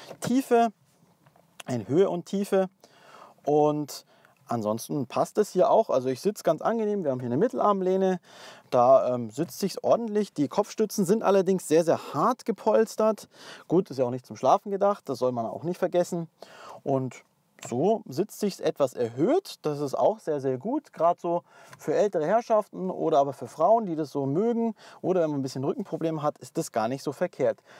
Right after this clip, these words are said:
Für Rückenprobleme gibt es auch eine Lordosenstütze, die hier verbaut ist.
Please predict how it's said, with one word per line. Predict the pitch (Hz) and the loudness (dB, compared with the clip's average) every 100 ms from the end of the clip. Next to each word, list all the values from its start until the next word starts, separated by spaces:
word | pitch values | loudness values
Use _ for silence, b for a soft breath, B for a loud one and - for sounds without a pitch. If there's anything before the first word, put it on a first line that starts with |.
| B B | B B
Für | 151 | -2
Rückenprobleme | 226 269 214 196 190 190 | -2 -2 -4 -2 -2 -4
gibt | 190 160 | -6 -8
es | 147 | -4
auch | 147 | -4
eine | 139 | -4
Lordosenstütze, | 131 156 214 220 208 202 - 214 - 202 | 0 2 2 -2 -8 -8 -4 -2 -2 -2
die | 180 | -2
hier | 180 175 | -2 0
verbaut | 170 151 160 170 | 2 4 4 2
ist. | 170 | -4